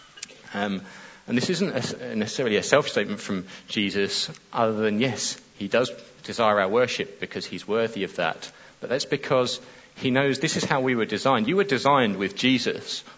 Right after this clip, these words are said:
right at the centre of your life as the key foundation. That's how, at best, that's how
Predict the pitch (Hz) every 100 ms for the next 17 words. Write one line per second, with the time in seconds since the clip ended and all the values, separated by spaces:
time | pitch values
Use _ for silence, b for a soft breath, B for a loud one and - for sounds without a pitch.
0 | _ 107 110 107 - 113 - 104 98 95
1 | 98 92 95 85 76 - - B B -
2 | 123 117 117 - 135 110 - 107 95 95
3 | 95 95 - 85 76 78 B B B B
4 | B B B _ _ _ _ _ - 131
5 | - 143 135 131 - - 143 135 127 139
6 | - 151 - 165 143 131